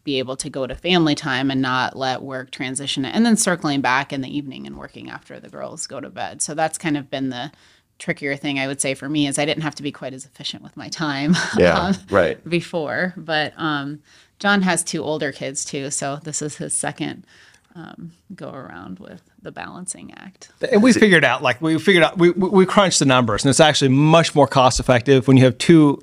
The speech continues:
Speaker 3: lawyers to just get a nanny.
Speaker 2: Yeah.
Speaker 3: Because the amount of time we work and the lost sleep, it just,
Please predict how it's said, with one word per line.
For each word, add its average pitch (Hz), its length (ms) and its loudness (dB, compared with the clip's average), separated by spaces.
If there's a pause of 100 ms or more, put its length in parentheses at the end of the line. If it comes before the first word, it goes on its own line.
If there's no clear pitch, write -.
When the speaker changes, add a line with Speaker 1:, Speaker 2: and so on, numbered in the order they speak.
(160)
Speaker 3:
lawyers 127 420 4
to 135 140 2
just - 500 2
get 151 140 2
a - 20 2
nanny. 127 540 2
Speaker 2:
Yeah. 78 240 2 (200)
Speaker 3:
Because 160 440 6
the 160 100 6
amount 151 240 6
of 147 80 2
time 143 260 2
we 139 80 6
work 127 380 6
and 123 100 4
the 120 80 6
lost 123 420 6
sleep, 127 380 4
it 131 120 4
just, 147 180 2